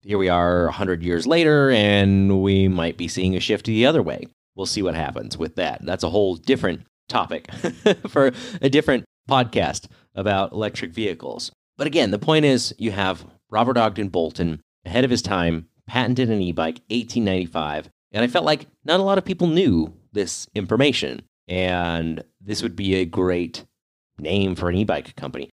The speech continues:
Now, that wasn't my first thought when I learned that information. That actually came later. I kinda just had that tidbit of history in the back of my mind, and then when I was looking to come up with a new name, basically, I was trying to figure out what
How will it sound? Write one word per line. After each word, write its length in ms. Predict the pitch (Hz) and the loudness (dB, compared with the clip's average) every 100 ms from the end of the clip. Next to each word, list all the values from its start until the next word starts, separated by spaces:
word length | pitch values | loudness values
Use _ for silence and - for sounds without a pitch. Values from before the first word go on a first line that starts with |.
| _ | _
Now, 100 | 113 | 2
that 100 | 131 | 2
wasn't 200 | 139 156 | 2 2
my 100 | 147 | 0
first 360 | 123 127 123 - | 0 -2 -2 0
thought 220 | 120 - | 0 2
when 140 | 92 | 0
I 100 | 87 82 | 0 -2
learned 460 | 76 73 90 127 | -4 -4 -2 0
that 180 | 160 156 | 2 2
information. 760 | 170 170 180 175 175 180 180 175 _ _ | 2 4 4 4 4 4 4 2 _ _
That 160 | 107 110 | 0 2
actually 240 | 120 120 | 2 -4
came 520 | - 104 95 87 82 - | -4 -2 0 0 -2 -6
later. 500 | 85 80 95 170 269 | -6 -2 0 0 0
I 40 | - | -4
kinda 220 | 120 127 | 0 2
just 240 | 113 - - _ _ _ _ | 0 -6 -12 _ _ _ _
had 360 | - 107 117 | -4 -2 0
that 300 | 113 104 - | -2 -2 -6
tidbit 360 | - 127 110 117 | -4 -4 0 0
of 80 | 92 | 0
history 400 | 120 120 123 120 | -2 -2 0 2
in 60 | |
the 60 | 104 | 2
back 200 | 104 113 | -2 -2
of 60 | 123 | 0
my 160 | 113 | 2
mind, 440 | 107 98 117 143 - _ _ | 2 2 2 -2 -8 _ _
and 140 | 107 117 | 0 0
then 140 | 117 | 2
when 100 | 113 | 2
I 40 | |
was 220 | 104 95 101 | 2 0 0
looking 440 | 131 131 120 101 | -2 2 0 0
to 460 | - 104 92 90 - _ - | -2 2 2 2 -2 _ -18
come 300 | - 107 123 | -8 -2 2
up 140 | 165 | 2
with 120 | 151 120 | 2 2
a 60 | |
new 180 | 104 90 | 2 2
name, 600 | 82 73 71 73 107 156 - _ _ | 0 -4 -6 -4 -4 -6 -12 _ _
basically, 1000 | 123 139 - 151 - 107 104 98 95 92 - 92 | 0 0 2 -2 -2 -2 0 0 0 -2 -4 -4
I 80 | |
was 140 | 95 90 | -4 -4
trying 240 | - 98 | -4 -2
to 60 | 95 | -2
figure 280 | 104 92 90 | -2 -2 0
out 240 | 85 - | -2 -4
what 500 | 90 95 117 123 - | -6 0 2 2 -2